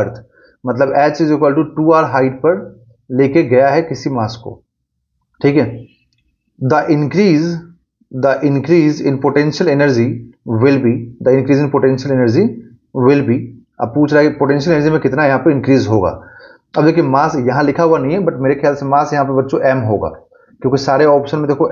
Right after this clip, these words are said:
एम, एम mass दिया हुआ है, ठीक है ना। तो small m mass यहाँ पे particle का, बॉडी का है, हो सकता है printing error हो यहाँ पर, तो mass यहाँ पर है, तभी जाकर options में दिए हुए हैं ना,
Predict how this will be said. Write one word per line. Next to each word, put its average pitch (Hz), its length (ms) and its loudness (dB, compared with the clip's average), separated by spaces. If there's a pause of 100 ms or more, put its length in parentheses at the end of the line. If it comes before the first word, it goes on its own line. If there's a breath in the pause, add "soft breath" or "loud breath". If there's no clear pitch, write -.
(100)
एम, 139 140 -2
एम 139 220 -2
mass 131 260 -2
दिया 117 120 4
हुआ 87 200 -2
है, - 60 -14 (1120)
ठीक 127 120 2
है 156 60 0
ना। 143 60 -2 (280)
तो 131 80 4
small 143 300 2
m 143 140 2
mass 139 240 0
यहाँ 143 120 0
पे 175 120 0
particle 135 440 -2
का, 160 120 0
बॉडी 131 280 2
का 147 100 0
है, 175 80 2
हो 139 140 -2
सकता 131 260 -4
है 143 100 0
printing 131 340 0
error 135 160 4
हो 143 140 0
यहाँ 120 140 0
पर, 139 220 -6 (420 soft breath)
तो 165 100 0
mass 139 280 0
यहाँ 135 120 -2
पर 120 160 -2
है, 107 200 -2 (160)
तभी 127 140 0
जाकर 139 240 2
options 131 360 -2
में 131 80 -4
दिए 127 160 2
हुए 139 160 2
हैं 131 80 -4
ना, 165 140 -8